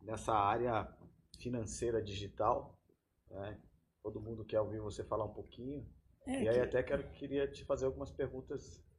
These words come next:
Speaker 1: nesse sentido aí, se eu
Speaker 2: Sim. É que, na verdade, assim, desbravou, né? E quando desbravou, no, de novo, no mundo de internet, a gente desbrava, no outro dia tem quinhentos fazendo igual
Speaker 1: É.
Speaker 2: naquela
Speaker 1: E um
Speaker 2: competição.
Speaker 1: monte de gurus, né?
Speaker 2: É, e no mundo financeiro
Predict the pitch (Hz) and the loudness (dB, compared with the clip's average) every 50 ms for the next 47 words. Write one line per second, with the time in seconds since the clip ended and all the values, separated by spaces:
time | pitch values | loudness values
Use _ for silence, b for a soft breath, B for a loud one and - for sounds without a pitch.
0 | _ - 113 117 - - 147 139 - - 131 123 120 117 113 110 - 117 117 - | _ -12 -10 -10 -8 -8 -10 -10 -8 -8 -6 -4 -2 -2 -2 -2 -4 -8 -4 0
1 | - 196 202 202 202 b b b b b b _ - 269 254 - 339 330 262 220 | 2 2 2 2 -2 b b b b b b _ -4 -2 2 2 2 6 8 10
2 | 220 190 185 208 226 240 - 339 - - - 208 165 165 160 - - 160 - 226 | 10 10 8 6 2 0 -2 -6 -4 -2 0 0 0 0 -2 -4 -4 2 4 4
3 | 233 165 175 170 160 - - - _ _ _ _ _ _ _ _ _ _ _ _ | 6 8 8 6 6 4 0 -14 _ _ _ _ _ _ _ _ _ _ _ _
4 | - 175 165 170 - - 202 175 - - 254 254 247 180 165 165 170 180 165 156 | -4 0 0 0 0 0 -2 0 2 4 4 4 4 2 4 6 8 10 10 8
5 | 135 139 180 226 226 196 160 - - - 175 175 - - 160 185 185 175 156 131 | 8 12 12 12 12 12 12 10 2 0 -2 0 0 2 4 6 8 8 6 6
6 | 156 175 175 180 185 208 226 226 196 175 165 175 170 165 170 170 185 190 190 196 | 6 6 6 8 8 8 8 8 6 6 4 4 4 4 4 4 4 6 6 4
7 | 185 160 147 139 - - - 185 202 220 208 165 170 170 196 240 247 - - 185 | 2 2 0 -6 0 6 8 8 10 10 8 8 8 8 8 8 6 6 2 0
8 | 170 151 135 147 190 226 214 - - - 190 170 - - 214 214 196 185 202 208 | 0 0 0 6 10 10 10 10 10 6 4 2 2 4 6 8 10 10 10 10
9 | 196 175 - - 147 - - 160 151 143 156 151 151 147 135 143 165 175 180 165 | 10 8 4 0 -6 -4 -2 0 0 2 0 0 -2 -2 0 4 4 8 8 8
10 | 156 170 156 151 - - 165 160 - 175 156 - 185 170 110 113 110 123 143 147 | 6 6 2 -2 0 0 0 2 2 0 0 2 2 2 2 2 2 2 2 2
11 | 131 139 143 139 139 120 113 117 110 104 - 95 - - - _ - - 175 175 | 0 -4 -4 -2 -2 -2 0 -2 -4 -4 -8 -12 -14 -16 -20 _ 2 4 6 8
12 | - 147 - - - 220 226 226 247 233 247 269 262 220 - 247 247 247 247 233 | 8 6 6 6 6 8 10 12 12 12 12 12 10 8 6 8 12 12 12 12
13 | 214 - - 262 254 269 330 349 - | 10 8 8 10 10 10 10 8 2